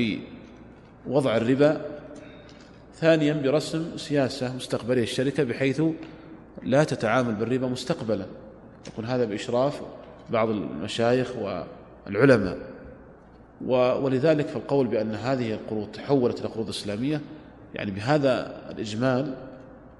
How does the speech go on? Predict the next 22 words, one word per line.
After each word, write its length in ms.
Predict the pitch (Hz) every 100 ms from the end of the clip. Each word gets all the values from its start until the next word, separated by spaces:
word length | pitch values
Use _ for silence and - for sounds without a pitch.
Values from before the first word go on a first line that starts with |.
| - - - - - 110
غير 140 | 147 180
مقبول. 400 | 143 123 131 95 - - - - - - - - - - - - - -
القرض 460 | 113 143 143 113 - -
الربوي 480 | 101 143 135 120 117
لا 140 | 160
يتحول 520 | 170 - 147 107 113 143 - - - - - - - -
إلى، 160 | 131 117 -
إلى 280 | 127 117 107
قرض 200 | 170 160
مباح، 520 | 147 127 110 104 - 127
لا 100 | 147
نقول 280 | 135 120
أيضًا 240 | 107 113 107 -
قرض 120 | 107
إسلامي، 460 | 98 - 107 95 92 73
إلى 100 | 110
قرض 260 | - 127
مباح 240 | 120 110 127
إلا 200 | 185 175
إذا 160 | 147
وضع 360 | 139 165 156 -
الربا، 320 | 139 165 113